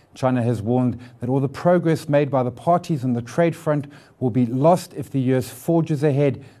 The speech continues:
with any trade sanctions or tariffs. Meanwhile, the White House also issued a warning last week, signaling its intention to pursue tariffs on fifty billion dollars of Chinese imports.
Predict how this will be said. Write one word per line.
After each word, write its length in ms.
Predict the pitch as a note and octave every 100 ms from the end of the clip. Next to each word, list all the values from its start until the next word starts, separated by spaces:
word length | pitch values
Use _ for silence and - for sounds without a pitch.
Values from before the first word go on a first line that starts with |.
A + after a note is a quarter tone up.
| -
with 120 | B2
any 160 | B2+
trade 380 | A#2+ A#2+ C3+ B2+
sanctions 580 | - C3 A#2+ - A#2+ A2+
or 240 | G#2+ G#2+ G#2+
tariffs. 580 | - - B2+ E2+ - - _ _ _ _
Meanwhile, 340 | D3 D#3 C#3+
the 80 | C3
White 260 | B2+ C3+ C3
House 240 | C3+ B2
also 300 | C3+ C#3 D3+
issued 520 | A#2+ D3+ - C3+ G#2+ - - -
a 40 |
warning 380 | A#2+ B2+ C3 A#2+
last 320 | B2 A#2+ -
week, 300 | D#3+ F3+ -
signaling 420 | - E3 D3 C#3
its 140 | A#2+ C3
intention 540 | C3 D#3+ E3+ - D3+
to 120 | -
pursue 300 | A#2+ A#2 -
tariffs 560 | C3 A#2+ E3+ E3+ D#3+ - - - -
on 100 | B2
fifty 420 | A#2 D#3+ - -
billion 540 | B2 G#2 D#3 E3+ E3+ D3
dollars 460 | C3 B2 A#2 A2 - - -
of 180 | G#2+ A2+
Chinese 440 | - A2+ G2+ F#2+
imports. 520 | F#2+ F2+ - - -